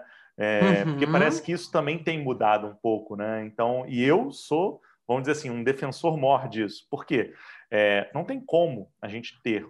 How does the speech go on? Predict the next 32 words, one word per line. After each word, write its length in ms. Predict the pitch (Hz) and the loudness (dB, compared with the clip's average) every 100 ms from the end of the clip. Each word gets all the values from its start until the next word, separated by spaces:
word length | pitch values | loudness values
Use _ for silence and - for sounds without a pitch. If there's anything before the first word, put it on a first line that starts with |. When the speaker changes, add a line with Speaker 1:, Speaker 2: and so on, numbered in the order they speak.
| - | -12
Speaker 1:
um 140 | 110 | -10
ambiente 420 | 107 104 113 139 | -8 -8 -10 -10
de 100 | 113 | -12
inovação 640 | 117 104 101 - 101 110 151 _ _ - | -6 -4 -4 -6 -12 -12 -14 _ _ -18
em 80 | |
que 120 | 101 113 | -12 -8
você 360 | 113 - 101 101 _ _ | -8 -6 -6 -8 _ _
crie 200 | - 131 | -8 -6
novas 320 | 143 113 104 - | -2 -2 -2 -6
coisas, 440 | - 123 123 110 | -8 -6 -6 -8
inove, 440 | 107 101 120 156 180 _ _ | -6 0 0 0 -10 _ _
se 440 | - - - - 160 | -20 -20 -12 -8 -4
não 180 | 170 | -4
for 160 | 160 160 | -4 -6
propenso 560 | 156 147 139 147 - - | -4 -4 -4 -6 -12 -4
a 40 | 139 | -2
alguns 300 | 127 135 107 | 0 -2 -2
erros, 240 | 95 - - _ - | -2 -6 -20 _ -10
né? 200 | 101 104 - | -8 -8 -4
Speaker 2:
Claro. 400 | 160 156 160 156 | -2 -2 -2 -2
Speaker 1:
De 60 | |
novo, 640 | 101 107 127 131 123 131 139 _ - | 0 2 4 2 -2 -12 -14 _ -8
né, 280 | 110 113 107 | -2 0 -2
sem 380 | - - 110 107 | -8 -8 -8 -6
questões 420 | 113 - 110 104 | -8 -8 -10 -8
de 120 | 104 | -2
erros 240 | 104 101 98 | -2 -2 -6
de 140 | 101 | -8
compliance, 800 | 101 107 98 104 101 101 101 - | -8 -8 -6 0 2 2 -4 -4
legais 440 | 101 95 98 98 | -4 0 0 0
ou 160 | 98 92 | -2 0
éticos, 460 | 98 120 - 208 | 0 0 -4 -12